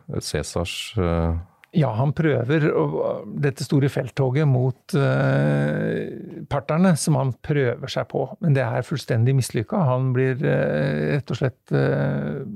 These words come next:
Speaker 2: litt sånn dolket i ryggen av kongen av Armenia, som går imot han plutselig. Så han, eh, han må dra hjem med halen mellom beina, eh,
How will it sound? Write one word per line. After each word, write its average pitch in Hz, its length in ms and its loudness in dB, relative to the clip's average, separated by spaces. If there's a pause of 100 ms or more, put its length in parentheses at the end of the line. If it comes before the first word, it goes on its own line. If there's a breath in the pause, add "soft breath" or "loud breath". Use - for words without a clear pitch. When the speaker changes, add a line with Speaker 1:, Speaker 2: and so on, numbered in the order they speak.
Speaker 2:
litt 147 220 0
sånn 135 140 0
dolket 120 360 0
i 135 60 2
ryggen 123 280 2
av 123 140 -2
kongen 117 320 2
av 127 200 2
Armenia, 123 500 4 (160)
som 135 300 0
går 123 180 2
imot 117 320 2
han 185 160 2
plutselig. 220 420 -2 (640 loud breath)
Så 143 300 0
han, 131 360 0
eh, - 760 -4
han 127 140 4
må 135 100 2
dra 135 160 2
hjem 135 300 2
med 143 120 2
halen 123 240 2
mellom 127 220 4
beina, 131 480 0
eh, 147 560 2